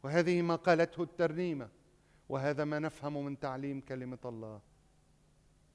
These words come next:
يا ريت نبدأ السنة الجديدة بوضع القديم وراءنا، وننظر إلى الصليب ونقول:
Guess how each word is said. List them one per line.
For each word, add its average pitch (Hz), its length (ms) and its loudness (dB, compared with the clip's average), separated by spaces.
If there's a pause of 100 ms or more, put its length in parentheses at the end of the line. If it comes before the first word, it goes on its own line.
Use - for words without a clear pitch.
(1500)
يا 139 100 -2
ريت 143 240 -2
نبدأ 127 340 -8
السنة 139 380 -8
الجديدة 113 680 -8 (760)
بوضع 139 340 -2
القديم 143 600 -2
وراءنا، 117 680 -6 (1160)
وننظر 135 440 -4
إلى 135 180 -8
الصليب 127 560 -8 (800)
ونقول: 117 580 -8